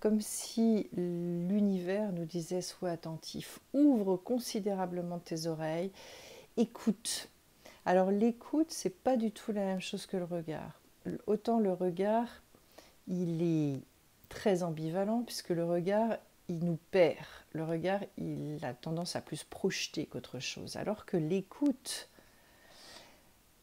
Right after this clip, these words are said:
c'est un sens qui, lui, va être beaucoup, beaucoup plus, euh,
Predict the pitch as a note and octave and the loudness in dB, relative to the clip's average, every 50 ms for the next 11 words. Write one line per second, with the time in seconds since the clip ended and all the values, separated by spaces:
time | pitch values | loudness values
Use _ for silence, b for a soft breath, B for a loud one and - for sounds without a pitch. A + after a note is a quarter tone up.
0 | _ _ - - - - G#3 G#3 G#3 G#3+ G#3 - - B3+ C4 B3 - - - - | _ _ -10 -6 0 4 6 8 8 8 6 4 2 2 2 2 2 -2 -4 -4
1 | - - _ - _ _ _ _ _ - - - - - - G3 F#3+ F#3 F3+ F3 | -6 -10 _ -20 _ _ _ _ _ -20 -16 -14 -10 -4 0 2 2 4 4 4
2 | F3 F3 F3 E3+ E3+ E3 E3 D3+ - - - _ _ _ _ _ _ _ _ _ | 4 4 4 4 4 2 2 0 -2 -4 -12 _ _ _ _ _ _ _ _ _
3 | _ _ _ - _ _ _ _ - - - _ _ _ - A#3 A2+ G3 F#3+ F#3 | _ _ _ -20 _ _ _ _ -20 -20 -20 _ _ _ -8 0 2 4 4 6
4 | F3 F3 F3+ F3+ G3 F#3+ F#3 A3 A#3+ C4 D#4 E4 D4 A3 F#3 F#3 E3+ E3+ F3+ - | 4 4 4 4 4 4 6 6 8 10 10 8 8 8 6 6 6 6 4 2
5 | - - - F#3 F#3 A3+ C4+ C#4 - - - B3+ A3 A3 A3 A3+ - - A#3 G#3+ | -4 -10 -8 -4 0 2 2 2 0 0 0 0 2 2 0 0 0 -2 -4 -4
6 | G#3+ - - - - A3 A3 A3 G#3 - - - - - F#3 F#3 F3+ F3 F3 F3 | -4 -6 -14 -8 -2 0 0 0 0 -4 -6 -4 0 0 2 2 2 2 2 2
7 | E3+ E3 E3 E3 D#3+ D#3 - - - | 2 2 2 2 0 0 -2 -4 -4